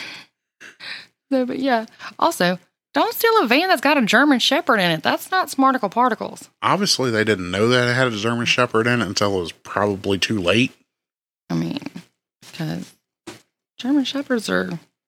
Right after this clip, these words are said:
Speaker 2: Or even better yet, just don't steal a damn van.
Speaker 1: Oh, that's
Speaker 2: A
Speaker 1: true.
Speaker 2: car, period.
Speaker 1: That's true. I agree. All right. You got anything else you wanna add before we tie it up?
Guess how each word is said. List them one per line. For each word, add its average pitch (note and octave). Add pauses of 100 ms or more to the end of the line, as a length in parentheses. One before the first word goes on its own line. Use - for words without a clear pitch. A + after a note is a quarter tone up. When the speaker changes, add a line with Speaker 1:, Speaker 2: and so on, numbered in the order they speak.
(180)
Speaker 2:
Or A#2
even F3
better D#3
yet, E3
just -
don't -
steal F3+
a C#3
damn D#3
van. E3
Speaker 1:
Oh, - (200)
that's -
Speaker 2:
A -
Speaker 1:
true. C3+
Speaker 2:
car, G3
period. G3+ (160)
Speaker 1:
That's -
true. F3+ (140)
I F3+
agree. G#3 (1200)
All B3+
right. G4+ (840)
You G#3
got A3+
anything A#3
else B3
you C#4
wanna C#4
add D4+
before C#4+
we D4
tie D4
it E4
up? G#4